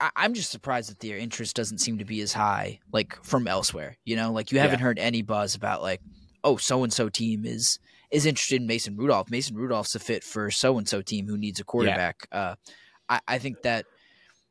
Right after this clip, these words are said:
Speaker 1: that gives the Steelers a little bit of calm. That gives Mason a little bit of,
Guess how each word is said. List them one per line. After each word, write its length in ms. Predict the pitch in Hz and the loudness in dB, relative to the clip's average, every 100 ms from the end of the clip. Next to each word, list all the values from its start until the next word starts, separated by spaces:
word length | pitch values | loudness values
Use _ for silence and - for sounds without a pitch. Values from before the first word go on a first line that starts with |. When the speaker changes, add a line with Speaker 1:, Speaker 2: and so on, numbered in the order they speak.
| _ | _
Speaker 1:
that 120 | 131 | 0
gives 220 | 110 139 127 | 2 2 2
the 60 | |
Steelers 360 | 120 131 123 110 | 2 4 4 2
a 20 | |
little 140 | 113 | 0
bit 120 | 113 107 | 0 -2
of 40 | |
calm. 440 | - 117 117 117 | 0 4 4 4
That 180 | 117 104 | 0 -2
gives 280 | - 110 104 | 2 2 2
Mason 360 | 107 110 - 107 | 2 2 2 2
a 40 | |
little 240 | 107 110 | 0 -2
bit 240 | 104 110 107 | 0 0 2
of, 440 | 104 98 104 - | 2 0 -4 -12